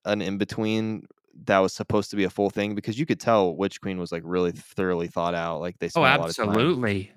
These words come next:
Speaker 1: making
Speaker 2: absolutely,
Speaker 1: it
Speaker 2: and New
Speaker 1: really deep.
Speaker 2: Destination, all that good stuff. We, we fought
Speaker 1: Yeah.
Speaker 2: someone that we've been, you know, haunted f-, by, and it, and she was from seasonal content as well too, like, a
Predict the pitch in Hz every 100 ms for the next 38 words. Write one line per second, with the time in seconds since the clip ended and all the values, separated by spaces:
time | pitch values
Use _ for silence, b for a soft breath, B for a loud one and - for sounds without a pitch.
0 | - 131 127 101 113 143 113 104 98 123
1 | 120 123 98 95 104 110 127 - 135 135
2 | 131 80 131 117 107 - 107 107 113 107
3 | 107 - 123 143 - 131 127 127 123 -
4 | b b b b - 110 120 117 113 110
5 | 104 113 120 113 107 107 107 - - 127
6 | 127 131 143 127 131 - - - - 131
7 | 131 - 151 165 151 156 170 - 175 156
8 | 156 - 151 139 - 131 127 139 131 143
9 | 135 139 156 143 135 127 - 143 147 143
10 | 117 - _